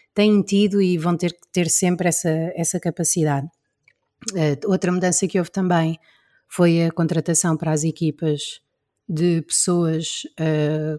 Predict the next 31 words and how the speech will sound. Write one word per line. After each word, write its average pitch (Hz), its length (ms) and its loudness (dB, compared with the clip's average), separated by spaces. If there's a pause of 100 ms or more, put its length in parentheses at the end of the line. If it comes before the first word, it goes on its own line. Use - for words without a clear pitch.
conhecidas. 190 800 0
Isso 143 120 -4
também 156 200 0
foi 160 140 -2
uma 156 100 2
tendência 156 480 -2
na, 143 300 -2
da 139 260 -6
rádio 147 340 -2
no 147 120 -2
geral, 151 400 -2
que - 80 -16
foi, 151 500 0 (720)
eh, 143 520 0
rádios 165 400 0
que 185 120 -4
já 160 160 0
tinham 160 240 0
equipas 160 540 -2
há 151 100 0
muitos 151 300 -2
anos, 156 320 -2
formadas 160 560 -4
há 151 80 0
muitos 156 280 -2
anos, 160 300 0
começaram 151 400 -4
a 151 60 -4
reestruturar-se - 880 -6 (760)
e, 180 400 2
hum, 160 760 0